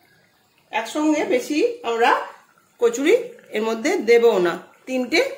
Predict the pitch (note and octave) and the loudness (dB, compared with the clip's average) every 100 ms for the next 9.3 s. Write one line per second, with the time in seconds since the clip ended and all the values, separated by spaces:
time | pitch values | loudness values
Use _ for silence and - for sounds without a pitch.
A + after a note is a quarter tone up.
0 | A3+ C4+ C4+ A3 G#3+ A#3 B3 C#4+ E4+ G4 | -2 -2 -2 -6 -2 0 0 0 0 0
1 | A#3+ C4 C#4+ C4 A#3 D4 F#4+ F#4+ F4+ F4 | -2 0 2 0 0 2 4 4 4 4
2 | C#4+ C#4+ D4 A#3 D#4+ F4+ F4+ B3 F#4 - | 2 0 0 0 2 2 2 0 -2 -2
3 | A#3 F4+ G#4 D#4 A3+ B3 C#5 - - - | 0 2 4 2 0 0 0 -4 -16 -16
4 | - - - A3+ A3 G#3 F#3+ B3 C#5 - | -18 -18 -10 -8 -6 -8 -4 -2 -4 -6
5 | - _ _ - - - A#3 - - G#3 | -20 _ _ -20 -20 -12 -12 -12 -8 -2
6 | C4 F4 E4+ D#4 D#4+ F#4+ C4 B3 D#4 - | 0 2 2 4 2 4 2 0 -2 0
7 | D4 E4+ E4 F4+ A4 E4 D4 D4+ C#4+ C#4 | 0 0 2 4 4 4 4 2 0 2
8 | D4 B3 - E4 C#4 B3+ F#4+ C4 C#4+ D4 | 0 0 -2 -2 0 2 2 0 0 2
9 | D#4+ D4+ C#4+ | 2 2 0